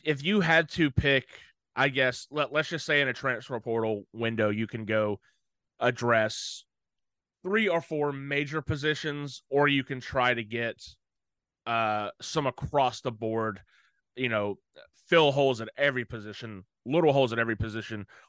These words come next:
or big holes at four positions. What would your, what would your attack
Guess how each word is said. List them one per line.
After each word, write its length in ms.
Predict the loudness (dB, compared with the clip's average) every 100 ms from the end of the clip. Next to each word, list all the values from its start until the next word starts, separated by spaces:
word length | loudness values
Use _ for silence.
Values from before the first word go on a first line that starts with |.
| _
or 120 | -4
big 340 | -2 -2 -2
holes 540 | 0 -2 -2 -4 -8 -12
at 280 | -4 -2 -4 -8 _ _ _
four 180 | 2 2
positions. 720 | 2 -2 -6 -8 -10 -10 -14 _ _ _ _ 0
What 240 | 4 6
would 180 | 4 4
your, 400 | 4 4 4 0
what 160 | -2 -2
would 160 | -2
your 140 | -2 -4
attack 380 | -4 -8 -8